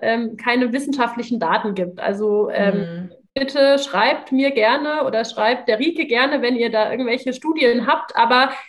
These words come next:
Speaker 1: ähm, das ist, ähm, auch in meiner funktionellen Vorstellung etwas, das ist so ein, ja, das, ähm, ja.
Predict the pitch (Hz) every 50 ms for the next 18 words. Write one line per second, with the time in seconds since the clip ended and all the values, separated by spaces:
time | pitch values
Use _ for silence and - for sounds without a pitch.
0 | - _ _ 233 233 233 240 240 240 233 - 240 240 - - 277 330 330 - -
1 | - - _ - 233 240 240 240 233 233 226 226 277 320 381 381 - - 233 226
2 | 214 220 220 240 285 311 320 320 320 320 320 - 330 339 320 - 311 240 226 220
3 | 220 214 214 214 214 - 269 285 339 339 - - 277 277 277 285 - - - -
4 | - - 262 320 339 320 - - - _ _ _ _ _ _ _ _ _ _ -
5 | 247 247 302 302 285 320 285 277 262 - - - - 226 247 254 214 196 202 -
6 | - - - - - _ _ - - 240 247 - - - - 240 220 196 185 196
7 | - -